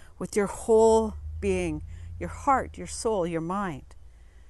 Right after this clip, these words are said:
Love others with a love that causes you to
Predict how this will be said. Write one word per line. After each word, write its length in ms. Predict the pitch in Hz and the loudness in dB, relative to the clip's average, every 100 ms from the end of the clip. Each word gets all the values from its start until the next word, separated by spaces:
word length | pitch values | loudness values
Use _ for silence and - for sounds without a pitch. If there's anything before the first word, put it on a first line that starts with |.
| - - - - - - - | -20 -20 -20 -20 -20 -20 -16
Love 800 | 190 226 262 302 220 139 143 185 - - | -8 -4 0 2 2 2 -2 -10 -10 -2
others 720 | 262 302 220 135 135 - - - | 0 0 0 -4 -8 -16 -18 -16
with 160 | 180 - | -12 -10
a 60 | |
love 760 | 202 214 240 285 277 165 131 - - - - - - - - - - - - - - | -6 -6 -4 -2 0 -2 -6 -14 -20 -20 -20 -20 -20 -20 -20 -20 -20 -20 -20 -20 -20
that 180 | - - | -18 -14
causes 760 | - - 254 285 302 226 160 156 | -14 -10 -8 -6 -4 -6 -8 -10
you 280 | 147 135 135 - - | -10 -12 -16 -20 -20
to 140 | - | -18